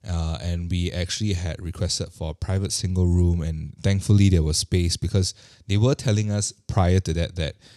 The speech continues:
uh, it was really subject to availability. So thankfully we had a private single room, uh, where the mum has a bed, the father gets a couch. It's a precursor to real life. Um, <laughs> but it was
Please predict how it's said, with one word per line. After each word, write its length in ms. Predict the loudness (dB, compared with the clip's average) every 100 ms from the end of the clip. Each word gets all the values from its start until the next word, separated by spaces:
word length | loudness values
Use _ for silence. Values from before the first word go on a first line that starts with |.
| _
uh, 140 | -4 -2
it 80 | 0
was 180 | 0 0
really 160 | 0
subject 440 | -2 -2 -6 -8 -6
to 80 |
availability. 760 | -6 -4 -6 -6 -8 -10 -8 -4
So 200 | -2 0
thankfully 540 | 0 -2 0 0 0
we 160 | 0 -4
had 220 | -4 -8 -8
a 100 | -10
private 380 | -4 -2 -2
single 300 | -2 -2 -2
room, 420 | -2 0 -2 -2 -8 -16 -20 _
uh, 360 | -6 -4 -2 -4
where 340 | -2 0 0
the 80 | 0
mum 240 | 2 4
has 160 | 4 2
a 60 | 2
bed, 320 | 2 2 0
the 100 | -6
father 280 | -4 -2 -2
gets 180 | -4 -6
a 40 |
couch. 460 | -6 -2 -2 -4 -8
It's 180 | -6 -4
a 80 |
precursor 680 | -4 -2 -2 0 -2 0 -2
to 360 | -4 -6 -6 -2
real 220 | 0 0
life. 640 | 0 -4 -8 -14 -20 -20 -8
Um, 240 | -2 0 0 -2 -4
<laughs> 220 | -4 0
but 160 | -2 0
it 80 |
was 260 | 2 2 2